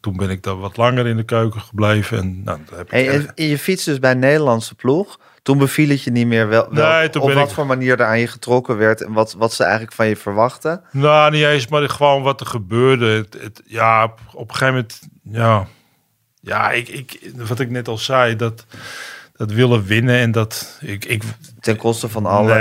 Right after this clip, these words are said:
Speaker 1: Nee, nee.
Speaker 2: spullen
Speaker 1: En
Speaker 2: daarbij gebruiken.
Speaker 1: nee, dat was
Speaker 2: En ook
Speaker 1: ook
Speaker 2: een soort, soort dat dat van je verwacht wordt dat je dat doet. Dat
Speaker 1: Ja.
Speaker 2: je daaraan meedoet.
Speaker 1: Nee, en het, en het, en het stramien van een ploeg, met een ploegleider en dat je,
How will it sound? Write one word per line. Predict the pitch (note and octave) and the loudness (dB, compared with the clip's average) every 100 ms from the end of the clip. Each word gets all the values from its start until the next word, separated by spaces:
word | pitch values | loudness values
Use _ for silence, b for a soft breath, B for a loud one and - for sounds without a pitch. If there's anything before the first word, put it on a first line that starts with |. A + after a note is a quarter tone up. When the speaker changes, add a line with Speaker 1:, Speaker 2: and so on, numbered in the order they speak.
| A2 | 4
Speaker 1:
Nee, | G#2+ G#2 | 2 -2
nee. | F#2 | -8
Speaker 2:
spullen | A2 A2 B2 A#2+ B2 | -8 0 0 2 2
Speaker 1:
En | |
Speaker 2:
daarbij | A2+ A2+ A2+ | 2 2 0
gebruiken. | A2+ A#2+ A2 G#2+ A2 G#2+ G#2+ | -2 -2 2 2 0 0 -2
Speaker 1:
nee, | F#2+ F2+ | -4 -8
dat | G2 - | -14 -2
was | A#2 | 2
Speaker 2:
En | |
ook | A#2+ | 2
Speaker 1:
ook | A#2 | 0
Speaker 2:
een | |
soort, | B2+ C3+ B2+ - | -2 2 2 0
soort | - C3+ B2 - | -6 -2 -2 0
dat | B2 | 0
dat | B2 A#2 | 2 0
van | B2+ | 0
je | A#2+ | 0
verwacht | - A2 A#2 - | 0 0 0 0
wordt | A#2 A2 | -4 -4
dat | A2+ | -4
je | A#2 | -2
dat | G#2+ G#2+ | -2 0
doet. | A#2 G2+ | 0 -2
Dat | - - _ | -10 -20 _
Speaker 1:
Ja. | D3 B2+ | 0 2
Speaker 2:
je | |
daaraan | A#2 A#2 A2 | 2 2 2
meedoet. | A2 A2 G2 F2+ C3 | 2 2 0 -4 -2
Speaker 1:
Nee, | C#3+ D#3 D#3 | 2 4 4
en | C#3+ | 2
het, | C#3+ | 0
en | - C3 | -2 -2
het, | C3 G#2 | -2 -4
en | A2 A#2+ | -6 -2
het | A#2 | -2
stramien | - - A2+ G#2 A2 | -2 0 0 2 2
van | A2 G2 | 2 0
een | F2+ | -2
ploeg, | - F2 F#2+ - - | -4 -6 -6 -10 -6
met | F2+ | 0
een | F#2 - | 0 0
ploegleider | - F2+ F2+ F2+ F2 F#2+ F#2 | -2 -2 0 0 2 0 0
en | F2+ F2 | -2 -4
dat | F2 F2 | -4 -4
je, | F#2 F#2 | -2 -2